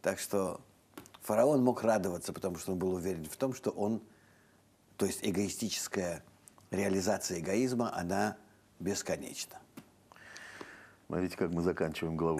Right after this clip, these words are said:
Speaker 2: Мы заканчиваем главу на этих, как бы, словах. Я считаю, что это оптимистические слова, которые сейчас сказаны, несмотря на то, что говорим о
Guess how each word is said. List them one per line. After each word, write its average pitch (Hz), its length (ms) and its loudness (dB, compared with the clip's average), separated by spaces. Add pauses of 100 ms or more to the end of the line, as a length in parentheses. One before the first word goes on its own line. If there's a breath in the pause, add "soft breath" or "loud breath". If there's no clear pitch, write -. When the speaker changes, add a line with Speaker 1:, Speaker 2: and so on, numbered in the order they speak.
Speaker 2:
Мы 82 140 -2
заканчиваем 87 500 2
главу 92 340 4
на 104 120 4
этих, 85 360 0
как 80 140 -2
бы, 78 160 -4
словах. 98 500 4
Я 98 120 2
считаю, 80 340 0
что - 140 -4
это 78 160 -2
оптимистические 76 840 -6
слова, 92 380 2
которые 104 320 -2
сейчас - 200 -4
сказаны, 90 500 0
несмотря 85 360 0
на 85 60 2
то, - 60 -8
что 85 100 -4
говорим 82 420 2
о 73 340 -4